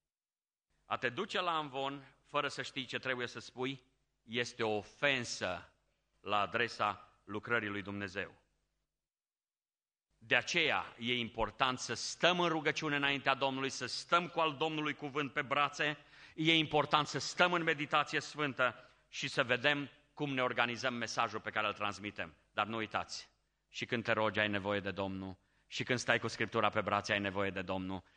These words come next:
și când îți organizezi mesajul ai nevoie de Domnul, și când prezinți mesajul ai nevoie de Domnul.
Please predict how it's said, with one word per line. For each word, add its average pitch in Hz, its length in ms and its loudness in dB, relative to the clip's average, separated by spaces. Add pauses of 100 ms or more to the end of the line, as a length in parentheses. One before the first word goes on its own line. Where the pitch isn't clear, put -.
și - 240 -2
când 131 200 2
îți 127 140 -2
organizezi 113 520 2
mesajul 107 400 2
ai 101 80 2
nevoie 101 300 0
de 95 120 -4
Domnul, 95 400 -2 (120)
și - 160 -8
când 113 180 0
prezinți 101 380 0
mesajul 92 400 -2
ai 92 80 -2
nevoie 87 320 -8
de 82 120 -14
Domnul. 82 380 -20